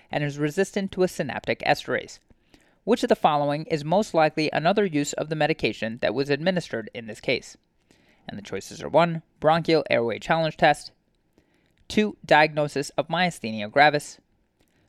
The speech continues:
three, glaucoma management, four, neurogenic ileus, and five, pupillary contraction. The correct answer to this question is four,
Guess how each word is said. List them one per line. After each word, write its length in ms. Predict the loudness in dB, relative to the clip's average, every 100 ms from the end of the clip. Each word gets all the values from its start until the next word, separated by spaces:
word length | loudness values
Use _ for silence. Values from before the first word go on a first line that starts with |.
| _
three, 280 | 0 4 4
glaucoma 580 | 2 0 2 2 2 4
management, 560 | 4 4 2 -2 -2 -8 _ _ _ _ _ _ _
four, 340 | 2 4 6 2
neurogenic 580 | -2 2 2 2 2 2
ileus, 500 | 2 4 4 2 -8 _ _ _ _ _ _
and 200 | -6 -2
five, 280 | 2 4 2 -2
pupillary 460 | -6 0 0 -2 -6
contraction. 580 | -4 4 4 2 -10 -12 _ _ _ _ _ _ _ _ _ _ _ _ _ _ _ _ _ _ _ _ _ _ _ _ _ _ _ _ _ _ _ _ _ _ _ _ _ _ _ _ _
The 60 | -4
correct 300 | 0 0 0
answer 220 | -4 -4
to 80 | -10
this 140 | -6
question 320 | -4 -4 -6 -12
is 100 | -4
four, 380 | 2 2 2